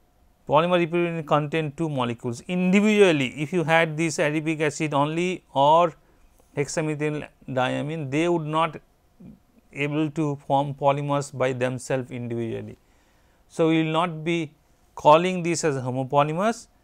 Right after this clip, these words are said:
but say instead of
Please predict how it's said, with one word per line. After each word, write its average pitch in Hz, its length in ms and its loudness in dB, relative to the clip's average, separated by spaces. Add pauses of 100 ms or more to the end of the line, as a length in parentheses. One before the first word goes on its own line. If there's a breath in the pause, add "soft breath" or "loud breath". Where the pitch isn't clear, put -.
(500)
but 165 480 8 (1120)
say 208 320 6
instead 196 360 4
of 196 320 4